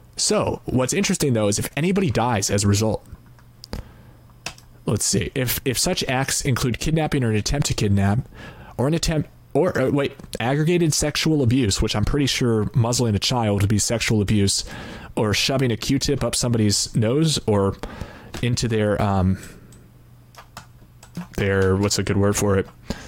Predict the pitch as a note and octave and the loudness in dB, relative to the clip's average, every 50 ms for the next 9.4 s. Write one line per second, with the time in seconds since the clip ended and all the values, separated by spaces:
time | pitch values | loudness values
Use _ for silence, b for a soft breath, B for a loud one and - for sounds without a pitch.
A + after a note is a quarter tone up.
0 | B B B B B B - - G2 G2 F#2 F2+ F2+ F2+ E2+ - - - - - | B B B B B B -4 0 0 2 2 4 4 4 2 0 -2 -6 -16 -20
1 | - - - - - - - - - - - F#2+ F2+ F#2+ - A#2 D#3+ E3 - - | -20 -20 -20 -20 -20 -20 -20 -14 -8 -6 -4 -2 -2 0 0 -2 -2 -2 -4 -8
2 | - - - - - - - - - - B B B B B B B B B B | -10 -10 -12 -14 -16 -18 -20 -14 -10 -8 B B B B B B B B B B
3 | B B B - - B2+ G#2+ G#2 A#2+ C3 C3 B2 C3 B2+ - D3 C3+ - - D3 | B B B -4 0 0 0 2 2 0 0 2 0 0 0 0 -2 0 0 0
4 | D3+ C3+ C3+ C#3 E3 F3+ - - - - - - - - - - - - - - | 0 2 2 2 2 2 2 0 -2 -4 -6 -10 -16 -18 -20 -20 -20 -20 -20 -20
5 | - - - - - - - - - - - - - - - - - - - - | -20 -20 -20 -20 -20 -20 -20 -20 -20 -20 -20 -20 -20 -20 -20 -20 -20 -20 -20 -20
6 | - - - - - - - - - - - - C#3+ E3+ G3 G#3+ G#3+ - - F3 | -20 -20 -20 -20 -20 -20 -20 -20 -20 -8 -2 0 2 2 2 0 0 0 -2 -2
7 | F3 - - - - - - - D3+ - D3+ C#3+ D3 D3 - - B2+ C#3 C#3+ D#3 | -2 -2 -2 -4 -4 -4 -4 -4 -2 0 0 0 0 0 -2 -2 -2 -2 0 0
8 | D3+ C#3 B2 A#2+ G#2+ - A#2+ G#2+ G2+ - A2 G#2 F#2+ G2+ F#2+ F#2+ G2 - - A#2+ | 0 2 0 0 0 0 0 0 0 0 0 2 2 2 2 2 0 0 0 0
9 | G#2+ G2+ G#2 G2+ - - - | 0 0 0 -2 -4 -8 -12